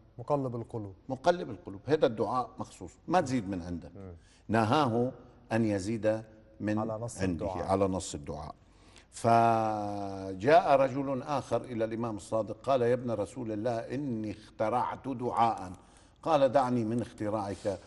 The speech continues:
Speaker 2: وادعو بالمأثور عنا"، لأنه أنت ما بتعرف كيف بتخاطب ربك.
Speaker 1: ربك.
Speaker 2: ال-، الأدب الخطاب ما حدا قدر أسسه وعمله إلا أهل البيت.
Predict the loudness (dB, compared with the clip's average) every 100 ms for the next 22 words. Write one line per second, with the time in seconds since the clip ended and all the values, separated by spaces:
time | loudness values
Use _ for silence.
0 | -20 0 4 4 4 0 0 -2 -4 -4
1 | -4 -2 0 0 -2 -2 -4 -4 -2 -2
2 | -2 -2 -2 -4 -6 -2 -2 -2 -6 -20
3 | -20 -20 -14 -10 -8 -2 -2 -2 -10 -10
4 | -20 _ -6 2 2 2 -6 -6 -10 -14
5 | -16 _ _ _ _ _ -16 -12 -8 -6
6 | -6 -8 -10 -2 4 4 4 0 -8 0
7 | 4 4 2 -4 -20 -20 -20 _ -6 -2
8 | -2 0 0 0 0 -2 -4 -6 -14 -20
9 | -20 -20 _ _ _ _ _ _ _ _
10 | _ _ _ 2 2 2 -4 -6 -8 -6
11 | 0 2 2 0 -2 -8 -20 -20 _ -4
12 | 0 0 0 -2 -6 -2 2 0